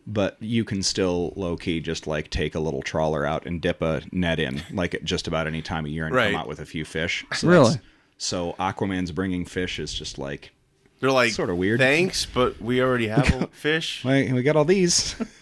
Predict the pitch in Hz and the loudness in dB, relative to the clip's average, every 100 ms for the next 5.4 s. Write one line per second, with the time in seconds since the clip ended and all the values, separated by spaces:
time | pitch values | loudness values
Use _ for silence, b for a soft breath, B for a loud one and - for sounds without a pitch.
0 | - 143 139 120 - 139 139 214 226 - | -6 2 2 2 2 0 2 -2 -2 -4
1 | 117 117 - 143 131 120 147 143 143 139 | -2 0 -2 -4 -2 2 4 4 4 2
2 | 143 135 - - b b 104 170 240 135 | 2 0 -2 -18 b b 0 0 2 0
3 | 131 131 131 120 117 135 139 - 190 - | 2 0 0 -2 0 2 2 0 0 0
4 | 95 92 98 117 123 - - 117 113 113 | 2 2 2 2 -2 -4 0 2 4 2
5 | 104 117 107 98 | 0 0 0 0